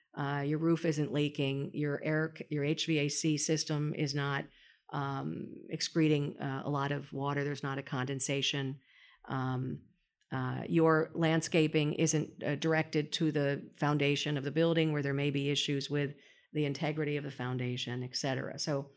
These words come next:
um, maintenance folks are real familiar with this, uh, but that doesn't mean they're always being given the budget, uh, to handle these things. So a lot of times we see with deferred maintenance issue, uh, maintenance on a building that mold issues will be,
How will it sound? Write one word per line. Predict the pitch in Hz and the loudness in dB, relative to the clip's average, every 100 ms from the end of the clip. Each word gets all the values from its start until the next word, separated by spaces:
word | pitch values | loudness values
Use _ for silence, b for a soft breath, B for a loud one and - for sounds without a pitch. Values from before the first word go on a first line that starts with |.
| B B B B - | B B B B -4
um, | 139 135 - | -2 -2 -2
maintenance | 185 214 247 226 220 | 2 2 4 0 2
folks | 208 196 196 | 0 0 -2
are | 156 | -2
real | 151 170 | 2 0
familiar | 175 196 202 214 214 | 2 2 4 4 2
with | 214 202 | 2 2
this, | 208 208 - B B B 180 | 0 0 -4 B B B -2
uh, | 170 | 2
but | 180 | 4
that | 185 180 | 4 4
doesn't | 180 180 | 4 4
mean | 185 180 | 4 4
they're | 170 170 | 4 4
always | 165 160 | 4 2
being | 165 160 | 2 2
given | 156 151 | 4 2
the | 147 | 0
budget, | 143 170 156 147 - _ b b b - | 2 4 4 -2 -6 _ b b b -2
uh, | 147 143 | 0 0
to | - | -2
handle | 147 185 185 151 | 0 2 2 2
these | 139 131 | 0 -2
things. | 151 139 139 | -2 -2 -2
So | 160 147 | -2 0
a | |
lot | 143 151 190 | 0 0 0
of | 202 | 0
times | 196 185 175 | 0 0 0
we | 170 | 0
see | 170 175 160 | 0 0 2
with | 156 147 | 0 0
deferred | 156 160 156 147 | -4 -2 -2 0
maintenance | 156 185 175 156 156 | 0 0 0 -2 -2
issue, | 165 151 151 143 - | -4 -2 -2 -2 -2
uh, | 139 139 139 b b b 175 | -4 -4 -8 b b b 0
maintenance | 180 - 175 165 | 2 2 0 0
on | 147 | -2
a | 143 | -2
building | 151 147 143 | -2 -2 -2
that | 147 | -2
mold | 165 156 160 | 0 2 2
issues | 147 - 143 143 | 0 0 -2 -2
will | 143 | -4
be, | 143 143 135 135 | -2 0 0 -4